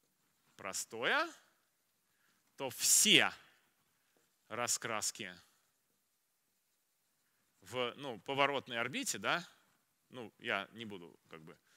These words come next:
уточнять, что это такое, вы уже поняли. Вот все, которые получаются поворотами, различные. Различные. И отсюда их ровно P.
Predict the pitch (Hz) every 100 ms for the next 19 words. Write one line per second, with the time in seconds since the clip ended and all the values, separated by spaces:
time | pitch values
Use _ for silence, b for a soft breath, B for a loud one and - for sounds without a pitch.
0 | b b b b _ - - 113 127 110
1 | - 117 143 262 240 151 139 127 92 85
2 | 78 76 - 76 - - 208 175 135 117
3 | 117 113 147 123 - 104 98 - 78 71
4 | _ _ b b b b b - 131 180
5 | 104 90 - 82 80 _ _ _ _ -
6 | 90 107 233 - 233 240 226 _ _ _
7 | b b b b b 120 120 - 285 202
8 | 175 202 - _ _ 110 131 160 143 -
9 | 62